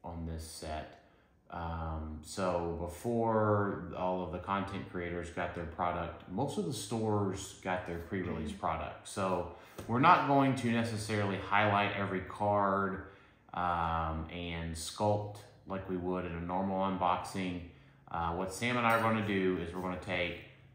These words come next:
Speaker 1: two boosters, two boosters. We're gonna build a three hundred, um, sealed team, three hundred point sealed team, talk about what we would build. Um, and then the last two boosters of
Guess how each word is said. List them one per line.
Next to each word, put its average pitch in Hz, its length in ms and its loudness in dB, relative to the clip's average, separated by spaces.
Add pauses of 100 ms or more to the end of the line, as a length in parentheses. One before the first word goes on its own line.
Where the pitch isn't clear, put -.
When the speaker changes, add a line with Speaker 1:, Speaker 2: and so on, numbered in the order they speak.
(460)
Speaker 1:
two 135 220 4
boosters, 123 800 0 (460)
two 117 180 -2
boosters. 101 800 0 (100)
We're 95 140 -4
gonna 98 160 0
build 98 200 -2
a 95 60 -2
three 98 240 -4
hundred, 95 300 -2 (240)
um, 85 680 -2 (360)
sealed 107 360 0
team, 104 320 2
three 104 140 -2
hundred 98 140 -2
point 92 200 -2
sealed 98 340 -2
team, 95 420 -2 (340)
talk 101 240 0
about 92 260 2
what 90 140 -2
we 92 120 2
would 87 220 -4
build. 87 460 0 (540)
Um, 82 680 2
and 87 160 -4
then 85 560 -4
the 85 100 -2
last 107 360 2
two 107 100 2
boosters 90 760 -2
of 82 180 -10